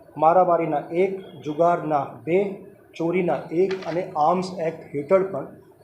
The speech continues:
એક ગુના દાખલ થયા છે. બીજા જે ત્રણ આરોપીઓ છે, આમાં મયુર સાંડીસ, એના અમરેલી કનેક-, અ, કનેક્શન છે.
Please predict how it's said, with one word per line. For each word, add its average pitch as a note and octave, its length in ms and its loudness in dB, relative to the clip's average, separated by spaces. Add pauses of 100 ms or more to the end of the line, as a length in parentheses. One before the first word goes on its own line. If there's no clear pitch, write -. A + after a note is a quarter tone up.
(140)
એક F#3+ 240 4
ગુના C#3 280 -6 (360)
દાખલ C#3 400 -4
થયા C#3 420 -4
છે. - 300 -18 (500)
બીજા F3+ 280 6
જે G#3+ 160 8
ત્રણ G#3 320 4
આરોપીઓ G3+ 460 4
છે, G3+ 220 -2
આમાં F3+ 760 2 (640)
મયુર G3 760 0
સાંડીસ, E3 720 0 (440)
એના E3 260 4
અમરેલી F3 340 0
કનેક-, F3+ 520 0
અ, D#3 100 0
કનેક્શન E3 560 -2
છે. - 160 -6